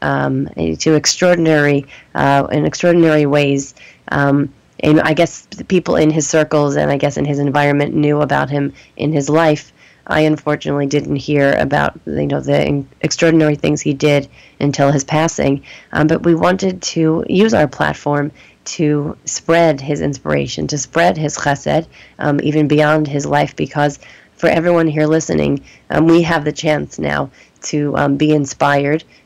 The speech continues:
uh, what's possible, and hopefully that inspiration can help us become, you know, greater people and embody really what it means to be Torah observant Jews. And so we brought with us today a close friend,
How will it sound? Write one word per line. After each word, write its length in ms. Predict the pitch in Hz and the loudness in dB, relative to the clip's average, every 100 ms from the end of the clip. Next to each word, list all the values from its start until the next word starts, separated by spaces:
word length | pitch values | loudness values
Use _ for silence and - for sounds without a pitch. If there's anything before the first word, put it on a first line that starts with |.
| - | -8
uh, 180 | - 139 | -4 -4
what's 320 | - 143 143 | -2 -2 -2
possible, 600 | - - 151 156 151 165 | -2 -2 -2 -2 0 0
and 140 | 175 139 | 2 0
hopefully 580 | 139 139 - 147 147 139 | -2 -4 -2 0 0 0
that 180 | 147 | 0
inspiration 580 | 147 147 147 147 - 147 | -2 -4 -2 -4 -2 -6
can 140 | 151 143 | -4 -2
help 260 | 151 156 - | 0 -2 0
us 200 | 147 - | -2 -4
become, 460 | 156 - 147 143 - - - - | -10 -4 -2 -2 -6 -20 -18 -6
you 80 | 147 | -2
know, 120 | 143 | -2
greater 400 | 135 151 143 143 | 0 2 2 0
people 420 | - 135 - 143 | -2 -4 -2 0
and 160 | 139 143 | 0 0
embody 480 | 143 139 147 147 143 | 0 0 0 0 -2
really 320 | 143 147 147 | -2 0 0
what 180 | 143 143 | 0 0
it 100 | - | 2
means 320 | 160 160 - | 4 2 0
to 100 | 135 | -4
be 160 | 143 | -4
Torah 260 | 139 139 147 | -4 0 0
observant 400 | 135 - 143 135 | 0 -2 -2 0
Jews. 300 | 143 143 139 - - - - | 2 2 0 -8 -20 -20 -6
And 140 | 180 170 | -2 2
so 120 | 170 | 2
we 140 | 165 | 4
brought 340 | 151 170 170 190 | 4 2 2 0
with 180 | 175 160 | -2 0
us 180 | 151 - | -2 -2
today 520 | 147 143 143 143 151 _ _ - - _ - | -6 -2 0 0 -4 _ _ -20 -20 _ -10
a 60 | 143 | -6
close 320 | - 170 - | 0 0 0
friend, 400 | - 151 143 143 | 0 2 2 -2